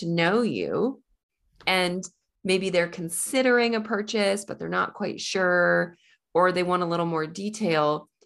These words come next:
then those are the kind of posts that you start to fill that need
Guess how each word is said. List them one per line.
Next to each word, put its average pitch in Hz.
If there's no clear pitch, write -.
then 180
those 190
are 214
the 202
kind 185
of 160
posts 156
that -
you 170
start 156
to 156
fill 160
that 202
need -